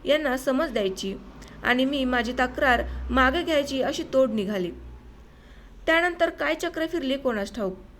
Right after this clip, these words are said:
पण प्राध्यापक बुस्टरबर्ग यांचा माझ्याबद्दलचा दृष्टिकोन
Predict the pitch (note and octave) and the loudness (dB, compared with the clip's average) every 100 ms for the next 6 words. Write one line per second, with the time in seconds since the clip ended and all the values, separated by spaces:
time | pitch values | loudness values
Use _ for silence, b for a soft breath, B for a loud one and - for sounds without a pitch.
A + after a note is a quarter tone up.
0 | - - B B B - D#4 C4 C4 C4 | -20 -20 B B B 2 4 4 2 2
1 | A3 D4+ C4 A#3 A3 B3+ B3+ E4 E4+ A#3+ | 4 2 2 -2 -4 -8 -4 0 0 2
2 | A#3 F#3+ - B B B B - D4 D4 | 0 -2 -8 B B B B 4 4 4
3 | D#4 C4+ B3+ D4 D4 B3+ D4+ D4+ A#3 C4 | 0 2 2 2 2 2 2 2 -2 -4
4 | B3+ C#4 A#3+ | -6 -2 0